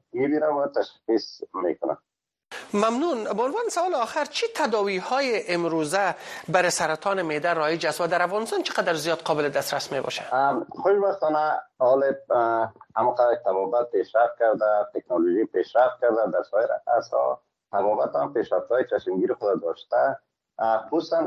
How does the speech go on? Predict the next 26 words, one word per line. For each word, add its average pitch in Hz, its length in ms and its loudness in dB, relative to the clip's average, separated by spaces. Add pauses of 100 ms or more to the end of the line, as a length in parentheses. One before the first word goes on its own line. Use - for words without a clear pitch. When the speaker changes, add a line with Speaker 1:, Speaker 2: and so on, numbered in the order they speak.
Speaker 1:
اگر 123 240 2
سرطان‌های 104 680 -2
معده 101 340 -2
در 95 100 0
مراحل 92 400 -2
ابتداییش 95 500 -4
تشخیص - 380 -2
شود، 143 500 0 (300)
اه، 107 380 0 (160)
یعنی 107 380 0 (220)
اه، 101 580 0 (120)
کاملاً 117 320 2
مریض 120 300 0
شفایاب 98 560 0
می‌شه. - 240 -2 (460)
که 139 340 0 (140)
تداوی 139 500 2
ابتدایی 131 580 0
در 127 120 0
صورت 117 320 0
که 113 80 2
در 98 180 4 (140)
ابتدا 104 460 0
مرض 104 380 0
تشخیص - 380 -2
شود، 135 380 2